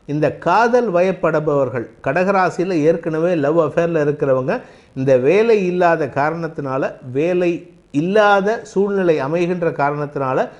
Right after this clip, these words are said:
காதலில் இருப்பவர்கள் பிரிவை சந்திக்கும் வாய்ப்பு இருக்கு. குடும்பத்திலையும் உங்களுக்கு அவமானம் ஏற்படுறதுக்கு இதனால வாய்ப்புகள் வருது. எச்சரிக்கையோட இருந்துக்கோங்க.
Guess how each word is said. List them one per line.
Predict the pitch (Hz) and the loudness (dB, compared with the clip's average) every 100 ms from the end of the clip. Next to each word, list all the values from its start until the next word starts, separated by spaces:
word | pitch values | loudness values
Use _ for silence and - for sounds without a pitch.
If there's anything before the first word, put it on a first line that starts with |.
| - _ _ | -20 _ _
காதலில் | 160 185 220 233 190 | 2 2 4 4 4
இருப்பவர்கள் | 165 165 165 151 143 202 | 2 2 0 -2 -2 -4
பிரிவை | - - 165 202 208 165 | -6 -2 -2 2 2 0
சந்திக்கும் | 147 156 175 170 160 | -2 -2 -4 -2 0
வாய்ப்பு | 135 156 165 160 | 2 0 2 2
இருக்கு. | 147 147 240 - - _ _ - | 2 0 -2 -2 -20 _ _ 0
குடும்பத்திலையும் | 240 311 294 240 - 214 277 | 2 4 4 2 2 0 0
உங்களுக்கு | 185 170 160 156 190 | -4 0 2 2 0
அவமானம் | 151 175 185 175 151 | 0 2 0 0 0
ஏற்படுறதுக்கு | 151 156 147 143 185 175 | -2 -2 -2 -2 -4 -2
இதனால | 135 139 156 180 | -2 0 2 2
வாய்ப்புகள் | 135 156 151 147 | 2 2 0 0
வருது. | 127 127 151 254 - 131 | 2 2 2 -4 -6 -6
எச்சரிக்கையோட | 131 208 196 170 165 170 | 0 0 0 2 4 4
இருந்துக்கோங்க. | 143 139 135 127 123 | 2 -2 -2 -2 -4